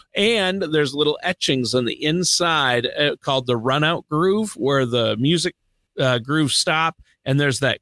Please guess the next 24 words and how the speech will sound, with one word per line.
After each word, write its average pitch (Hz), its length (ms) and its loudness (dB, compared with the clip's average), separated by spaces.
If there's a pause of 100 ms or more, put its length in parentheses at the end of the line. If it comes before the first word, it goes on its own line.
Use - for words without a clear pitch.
clearer 175 480 0
area 170 480 0
before 147 360 -2
you 143 120 2
get 139 200 -2
to 151 60 -6
the 139 120 -2
label. 143 480 0 (440)
There's 143 300 0
little 233 300 2
etchings 135 500 0
of 120 160 0
numbers 156 420 0
in 113 180 0
there, 117 300 0 (360)
and 135 240 0
they 147 220 0
can 165 240 -2
tell 165 280 2
you 135 280 2
whether 123 320 0
it - 120 -8
was 120 200 -2
a, 113 240 0